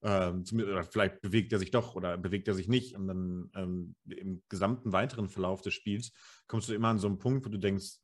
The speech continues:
„Nee, das haben sie jetzt nicht gemacht.“ Und dir dann noch mal weiter und dann bist du an einem anderen Punkt und denkst dir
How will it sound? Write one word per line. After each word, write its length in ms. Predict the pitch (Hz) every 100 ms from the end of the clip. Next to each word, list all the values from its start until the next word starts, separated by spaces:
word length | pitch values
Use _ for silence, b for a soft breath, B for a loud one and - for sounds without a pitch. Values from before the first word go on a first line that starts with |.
| _ _ _
„Nee, 460 | 85 82 92 98 78
das 260 | 85 -
haben 200 | 87 92
sie 60 | 90
jetzt 160 | 92
nicht 180 | 117 117
gemacht.“ 380 | 110 90 - - b b b
Und 300 | - 101 92 - - _ 85 82 - _ _ -
dir 320 | 98 104 90
dann 460 | 101 101 98 95 - - 92
noch 260 | 113 143
mal 160 | 139 120
weiter 400 | 107 104 110 92
und 120 | 90
dann 160 | 92 95
bist 160 | 95
du 100 | 110
an 100 | 95
einem 100 | 95
anderen 280 | 95 127 127
Punkt 280 | 123 117 107
und 100 | 101
denkst 260 | 98 98 -
dir 360 | 98 95 87